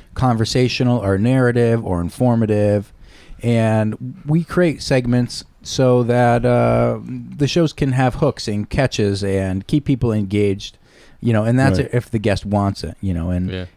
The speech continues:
Speaker 1: every show could have their intro music, they could have their outro music, and all types of little snippets to make it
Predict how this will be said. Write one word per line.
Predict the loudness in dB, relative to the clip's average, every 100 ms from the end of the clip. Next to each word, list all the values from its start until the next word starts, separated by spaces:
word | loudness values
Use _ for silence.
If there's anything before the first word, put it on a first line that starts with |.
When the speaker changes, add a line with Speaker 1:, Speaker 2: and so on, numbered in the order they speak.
| -6
Speaker 1:
every | -2 0 0
show | 2 2 4 2 2 2 0 -4 -8 -8
could | -6 -4
have | -2 -2
their | 0
intro | 0 0 0
music, | 2 0 0 -2
they | -4 -6
could | -4
have | -4
their | 0
outro | 0 0 0
music, | 2 2 0 -2 -2
and | -2 -2 -2
all | 0 0
types | 0 -2 0
of | -2
little | 0 2 4 2 -2 _ _
snippets | -4 -2 0 -2 -4
to | -2
make | 0 0 -2
it | -4